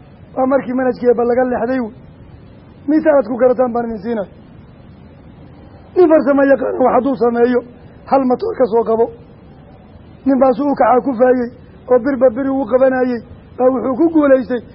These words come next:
inuu xoogaa matoora sameeyo. Teeb wax lagu qoraba ha noqdo.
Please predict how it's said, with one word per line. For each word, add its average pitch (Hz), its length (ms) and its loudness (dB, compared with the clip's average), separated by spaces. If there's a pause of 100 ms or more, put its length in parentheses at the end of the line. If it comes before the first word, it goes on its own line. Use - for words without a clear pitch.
(140)
inuu 277 260 -2
xoogaa 254 240 2
matoora 247 360 2
sameeyo. 254 420 0 (480)
Teeb 262 220 2
wax 240 160 -2
lagu 254 180 -2
qoraba 233 260 2
ha 233 80 2
noqdo. 220 240 -6